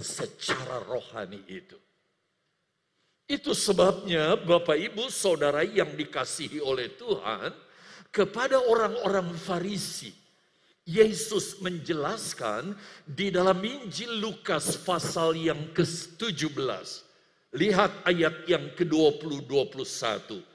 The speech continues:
Saya sudah sediakan ayatnya dan saya beri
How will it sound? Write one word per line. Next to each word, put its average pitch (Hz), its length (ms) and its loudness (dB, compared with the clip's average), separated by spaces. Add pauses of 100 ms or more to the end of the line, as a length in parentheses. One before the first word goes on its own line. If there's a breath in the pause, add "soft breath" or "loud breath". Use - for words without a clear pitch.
(220 soft breath)
Saya 123 400 0
sudah 117 320 -2
sediakan 113 880 -6
ayatnya 127 640 -2 (400 loud breath)
dan 110 240 -2
saya 120 400 -2
beri 131 480 -6